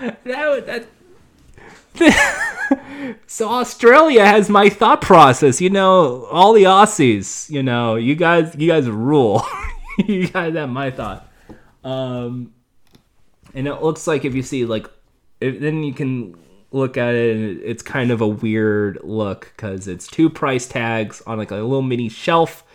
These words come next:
and then the logo of the item and then the reveal.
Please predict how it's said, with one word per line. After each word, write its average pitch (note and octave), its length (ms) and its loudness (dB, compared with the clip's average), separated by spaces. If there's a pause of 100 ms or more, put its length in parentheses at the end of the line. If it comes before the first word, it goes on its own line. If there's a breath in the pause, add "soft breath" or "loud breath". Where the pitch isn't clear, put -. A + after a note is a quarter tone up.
(440 loud breath)
and A#2+ 120 -4
then B2 120 -2
the G#2 100 -4
logo C3+ 480 2
of A2+ 160 -4
the A2 200 -4
item A2+ 640 -4
and G#2 180 -12
then G2+ 140 -10
the G2+ 100 -10
reveal. E2+ 500 -12